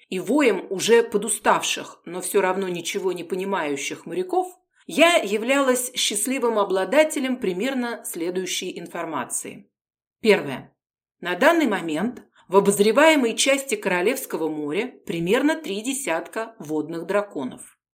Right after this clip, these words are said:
Приплыли почти полгода назад, как раз тогда – когда и началась операция по присоединению Кармея.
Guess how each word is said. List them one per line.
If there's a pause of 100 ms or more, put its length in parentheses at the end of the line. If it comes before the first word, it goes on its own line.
(320)
Приплыли
почти
полгода
назад, (240)
как
раз
тогда – (200)
когда
и
началась
операция
по
присоединению
Кармея.